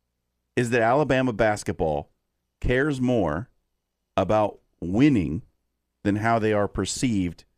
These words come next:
in the public, in the public eye, right? They care more about keeping their best player on the floor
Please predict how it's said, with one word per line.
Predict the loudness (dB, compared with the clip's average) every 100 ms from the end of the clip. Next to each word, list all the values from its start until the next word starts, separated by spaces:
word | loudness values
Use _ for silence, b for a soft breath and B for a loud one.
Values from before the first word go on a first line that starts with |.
| _
in | -2 -2
the | 0
public, | 0 0 -2 -4 -8 _ _ _ _
in | -4
the | 0
public | 0 -2 -4
eye, | -6 -8 _ _ _ _
right? | -2 -2 b b b
They | -2
care | 2 2
more | 4 2 4 2 0 b b b
about | 0 0 -2
keeping | -4 -2 0 0
their | -2
best | 0 0 -2 -4
player | -6 -2 -2 -2
on | -2 -2
the | -4
floor | -4 0 0 0 -4